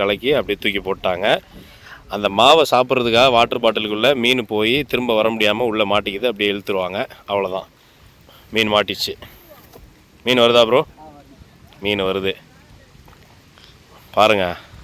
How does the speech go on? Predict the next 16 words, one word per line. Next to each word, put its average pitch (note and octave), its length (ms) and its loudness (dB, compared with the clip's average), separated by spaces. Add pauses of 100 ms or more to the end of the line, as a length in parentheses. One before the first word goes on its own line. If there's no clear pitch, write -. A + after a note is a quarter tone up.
(200)
ஆச்சரியமா A2+ 440 2
இருக்குது F#2+ 260 -2 (120)
பார்க்கும்போது. F#2 480 -2 (1700)
இப்போ - 180 -2
வந்து B2 220 6
இந்த, A2+ 200 2
இந்த G#2 180 0
மெத்தட் C3+ 280 4
வந்து B2+ 180 4 (320)
ட்ரெண்டிங்கா D3 480 2
போயிட்டு A2+ 220 -2
இருக்குது. G2 220 -4 (260)
எல்லா A#2+ 200 0
ஊர்லயும் B2 400 -2 (380)
இந்த G#2 160 -4
மெத்தடை B2 240 0